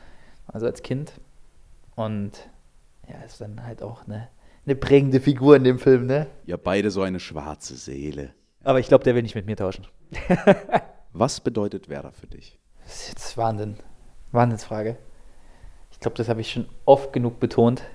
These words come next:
Speaker 2: Das Übliche.
Speaker 1: Das Übliche, ja, aber es ist ja, ist halt wirklich so, ne? Ich bin einfach froh, hier spielen zu dürfen, weil es halt, wie gesagt, auch echt zu dem passt, wie, wie ich mich sehe. Ähm,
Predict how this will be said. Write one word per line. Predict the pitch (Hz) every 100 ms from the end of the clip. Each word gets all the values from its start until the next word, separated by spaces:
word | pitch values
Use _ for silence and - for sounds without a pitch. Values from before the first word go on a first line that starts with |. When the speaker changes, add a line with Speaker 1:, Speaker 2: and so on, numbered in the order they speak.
| -
Speaker 2:
Das | 107 104
Übliche. | 113 120 110 104 92 76 - -
Speaker 1:
Das | 127 123
Übliche, | 127 151 165 156
ja, | 127 131
aber | 196
es | 139 139
ist | -
ja, | 143
ist | 123 -
halt | 151 131
wirklich | 175 247 -
so, | 120
ne? | 127 180 - - - - - - - - -
Ich | - -
bin | - 127
einfach | 139 147 156
froh, | - 160 160 160 - - - - - -
hier | 147
spielen | 139 151 190
zu | -
dürfen, | 127 127 131
weil | 123
es | 127
halt, | 131 127
wie | 131
gesagt, | 123 135 135
auch | 127 127 - - -
echt | - 120 -
zu | 123
dem | 131 131
passt, | 143 139 -
wie, | 120 120 120 117 - -
wie | 117 120 120
ich | - -
mich | 120
sehe. | 120 135 156 160 - - - - - -
Ähm, | 113 113 110 110 110 110